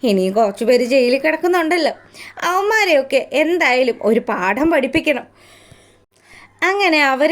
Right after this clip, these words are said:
രണ്ടുപേരും അവിടുന്ന് പോവുക കേട്ടോ. ആ ഒരു സീനിന് ശേഷമാണെങ്കിൽ നമ്മുടെ ശാരി ബഗാസുറിനെ കുറിച്ചൊക്കെ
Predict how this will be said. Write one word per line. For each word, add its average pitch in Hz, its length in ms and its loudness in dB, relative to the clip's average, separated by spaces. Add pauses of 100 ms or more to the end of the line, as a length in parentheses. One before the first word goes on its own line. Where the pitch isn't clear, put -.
രണ്ടുപേരും 247 520 2 (140)
അവിടുന്ന് 202 420 -2
പോവുക 247 300 2
കേട്ടോ. 214 240 0 (520)
ആ 415 60 0 (120)
ഒരു 349 240 2
സീനിന് 285 460 0
ശേഷമാണെങ്കിൽ 254 760 0
നമ്മുടെ 226 360 0 (380)
ശാരി 233 440 0 (140)
ബഗാസുറിനെ 202 720 0
കുറിച്ചൊക്കെ 269 520 0